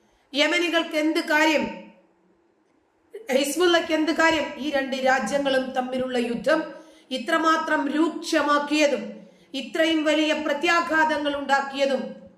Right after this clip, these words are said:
ഹൂതികളും ഹിസ്ബുള്ളയും മാത്രം കാരണമാണ്. അതുകൊണ്ടാണ് ഹമാസ് തീരാതെ, അവരെ ഉന്മൂലനം ചെയ്യാതെ ഈ യുദ്ധം അവസാനിക്കില്ല എന്ന്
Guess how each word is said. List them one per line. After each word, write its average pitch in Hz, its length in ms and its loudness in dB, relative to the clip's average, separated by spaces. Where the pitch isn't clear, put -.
ഹൂതികളും 269 720 -2
ഹിസ്ബുള്ളയും 254 840 -4
മാത്രം 226 540 -8
കാരണമാണ്. 214 440 -8
അതുകൊണ്ടാണ് 254 760 2
ഹമാസ് 330 640 0
തീരാതെ, 311 720 2
അവരെ 254 300 0
ഉന്മൂലനം 262 680 -4
ചെയ്യാതെ 247 800 0
ഈ 247 140 -8
യുദ്ധം 240 440 -8
അവസാനിക്കില്ല 247 880 -4
എന്ന് 233 460 0